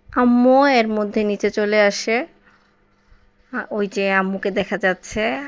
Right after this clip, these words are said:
আম্মু ওদের দুজনকে নিয়ে হাঁটছে। আর আনাবিয়া, এমিলিয়া সারাদিন বাসায় থাকতে থাকতে যখনই একটুখানি খোলা জায়গা পায়, কি করবে বুঝে উঠতে পারে না। এই যে বালি ধরতেছিল, তো আমি না করায় আবার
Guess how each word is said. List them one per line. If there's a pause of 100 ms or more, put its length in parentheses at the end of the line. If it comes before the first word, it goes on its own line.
(100)
আম্মু
ওদের
দুজনকে
নিয়ে
হাঁটছে। (1040)
আর
আনাবিয়া,
এমিলিয়া
সারাদিন
বাসায়
থাকতে
থাকতে
যখনই
একটুখানি
খোলা
জায়গা
পায়,
কি
করবে
বুঝে
উঠতে
পারে
না। (840)
এই
যে (240)
বালি
ধরতেছিল, (680)
তো
আমি
না
করায়
আবার